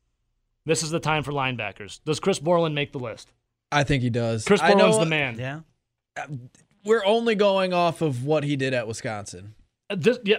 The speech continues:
Speaker 1: well, this is the Wisconsin all time, not what they
Speaker 2: It,
Speaker 1: did in the N F L afterwards.
Speaker 2: not what, yeah, not what he
Speaker 1: <laughs>
Speaker 2: said, not what he said or did afterwards.
Speaker 1: But yeah, take, forget about the Aaron Hernandez documentary where Chris Borland kinda threw U W under the bus.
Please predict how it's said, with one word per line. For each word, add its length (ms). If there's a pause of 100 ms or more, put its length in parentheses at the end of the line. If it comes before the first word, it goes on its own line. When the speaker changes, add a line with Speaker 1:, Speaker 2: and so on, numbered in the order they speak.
Speaker 1:
well, 140
this 180
is 80
the 80
Wisconsin 480
all 140
time, 240
not 160
what 120
they 60
Speaker 2:
It, 40
Speaker 1:
did 100
in 80
the 60
N 80
F 100
L 100
afterwards. 200
Speaker 2:
not 220
what, 260
yeah, 220
not 220
what 120
he 60
Speaker 1:
<laughs> 20
Speaker 2:
said, 680
not 200
what 100
he 60
said 300
or 80
did 260
afterwards. 560
Speaker 1:
But 140
yeah, 160
take, 300
forget 460
about 200
the 120
Aaron 160
Hernandez 420
documentary 540
where 100
Chris 220
Borland 380
kinda 260
threw 180
U 140
W 280
under 160
the 100
bus. 500